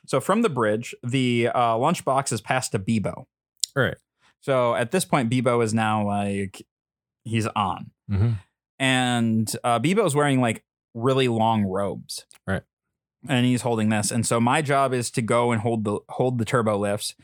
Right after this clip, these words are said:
Speaker 1: so we can get in and get down right there.
Speaker 2: Mm-hmm.
Speaker 1: And I'm like, "All right, perfect. Got this." So I zip over there and, like, I'm, I hit the button. I'm like, "Doo, doo, doo, doo, doo," waiting and then holding. We get down there.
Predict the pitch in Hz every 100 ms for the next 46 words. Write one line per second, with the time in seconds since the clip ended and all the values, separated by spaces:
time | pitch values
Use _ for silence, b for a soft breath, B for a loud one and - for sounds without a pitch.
0 | b - 120 117 113 113 110 107 101 107
1 | 107 101 98 95 101 101 92 95 85 110
2 | 95 143 101 101 95 110 104 92 - -
3 | 113 101 - _ - 107 104 101 98 -
4 | _ b b - 117 113 110 117 143 113
5 | 123 131 127 120 110 110 110 107 107 107
6 | 104 104 107 107 104 104 101 98 123 113
7 | 113 - 110 104 101 101 - 320 330 285
8 | 254 269 214 202 254 143 107 110 113 107
9 | 98 - 120 117 117 107 - b b 135
10 | 127 - 127 123 120 120 120 120